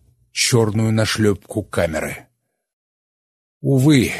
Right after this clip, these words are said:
камеры сохраняли запись не на институтский сервер, а в облако. Удобное и надежное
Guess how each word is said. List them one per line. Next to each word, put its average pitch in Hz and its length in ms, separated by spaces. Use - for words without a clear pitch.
камеры 151 380
сохраняли 139 540
запись 127 580
не 135 100
на 135 160
институтский 131 600
сервер, 107 500
а 131 140
в 127 100
облако. 107 640
Удобное 147 540
и 123 40
надежное 123 640